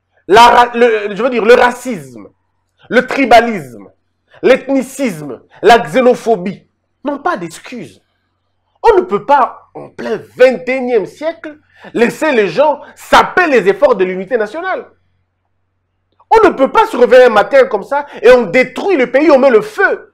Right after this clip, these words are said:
Bateau, bayebi importance à makambo te, mais mabala ekabwana na poto, likolo ya biloko ya batribalisme.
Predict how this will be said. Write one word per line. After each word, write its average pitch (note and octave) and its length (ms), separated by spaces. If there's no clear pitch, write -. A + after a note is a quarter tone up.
Bateau, C4+ 380
bayebi B3+ 420
importance A3+ 420
à G#3 40
makambo F#3+ 400
te, C4 100
mais G3+ 140
mabala G3+ 460
ekabwana F#3 600
na F3+ 140
poto, D#4+ 500
likolo A3+ 300
ya B3 120
biloko G#3+ 400
ya F#3 80
batribalisme. D3+ 760